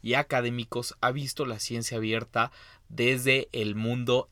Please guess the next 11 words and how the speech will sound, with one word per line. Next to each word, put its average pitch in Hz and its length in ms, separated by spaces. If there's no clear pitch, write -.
empresarial, 95 840
creando 117 460
su 120 160
propia 113 300
empresa 110 420
que - 140
es - 160
ESIRE. 107 460
Cuéntanos 160 720
súper 117 400
rápido, 135 600